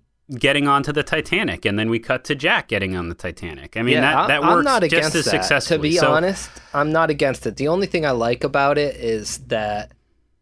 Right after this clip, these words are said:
Speaker 2: I, I like the idea of the, the, the concept of time in it, and
Speaker 1: Sure.
Speaker 2: that you can relate to sort of the ti-, see, the thing about the Titanic is it's always been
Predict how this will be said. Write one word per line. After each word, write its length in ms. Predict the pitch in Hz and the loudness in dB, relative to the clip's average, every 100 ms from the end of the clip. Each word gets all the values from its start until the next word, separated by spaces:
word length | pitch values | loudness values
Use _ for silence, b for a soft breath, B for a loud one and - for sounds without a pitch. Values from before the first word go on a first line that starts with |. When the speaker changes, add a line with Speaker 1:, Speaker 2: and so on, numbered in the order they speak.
| - _ _ _ _ - 143 120 - _ - - | -20 _ _ _ _ -8 -8 -8 -14 _ -20 -6
Speaker 2:
I, 180 | 135 143 139 | -2 -2 2
I 160 | 147 | 2
like 460 | 143 131 131 143 - | 2 2 2 0 -2
the 180 | 131 123 | 0 2
idea 520 | 113 - 117 107 107 | 0 -2 -2 2 0
of 400 | 98 101 95 - - | -2 -6 -8 -12 -6
the, 540 | 107 104 101 98 - - 143 - | -4 -2 -4 -6 -10 -14 -16 -4
the, 180 | 120 - - _ | -4 -4 -14 _
the 420 | - 110 98 98 - | -4 -2 -2 -4 -8
concept 680 | - 120 113 - 104 - 104 | -2 -2 -2 -4 -6 -6 -12
of 200 | - - | -12 -16
time 560 | - 95 92 95 104 | -12 -8 -8 -6 -6
in 220 | 110 110 113 | -6 -4 -2
it, 240 | 120 120 _ _ b b | -2 -4 _ _ b b
and 140 | 107 | -2
Speaker 1:
Sure. 160 | 101 135 87 90 | 2 2 2 -2
Speaker 2:
that 40 | |
you 180 | 127 123 | -4 -4
can 240 | 123 117 | -2 -4
relate 460 | 107 98 101 101 - | -2 -4 -2 -4 -8
to 320 | - 113 101 - | -2 -2 -2 -6
sort 260 | - 107 98 | -4 -2 -2
of 220 | - - _ _ _ | -6 -14 _ _ _
the 100 | - | -8
ti-, 160 | - 123 - B B B - | -4 -4 -6 B B B -8
see, 200 | - 180 | -2 -2
the 120 | 156 | -4
thing 280 | - 208 190 | -4 -2 -2
about 300 | 156 151 139 | -2 -2 -2
the 80 | 123 | -6
Titanic 640 | 123 117 - 156 120 101 | -8 -10 -4 -4 -4 -4
is 220 | 113 110 | -6 -4
it's 220 | 117 101 117 | -6 -6 -2
always 380 | 110 117 113 | 0 0 -2
been 480 | - 113 104 101 98 | -4 -2 -2 -4 -8